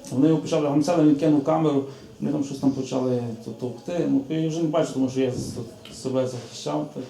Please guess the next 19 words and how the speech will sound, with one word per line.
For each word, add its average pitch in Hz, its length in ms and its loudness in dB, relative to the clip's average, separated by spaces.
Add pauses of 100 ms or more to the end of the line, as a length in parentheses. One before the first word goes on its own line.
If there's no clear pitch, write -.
(140)
і 127 100 -2 (100)
цей. 120 160 -10 (1500)
Ну, - 100 -4
то 220 120 -2
в 214 40 2
під'їзд 220 400 -2
мене 208 180 6
зачекали, 190 920 2
там 175 220 0
ті 180 100 0
били, 175 400 6
я 160 80 6
там 160 180 2
так 151 180 -2
лежав 165 240 0
під - 100 -10
тим 147 120 4
під'їздом, 160 720 0
і 139 440 2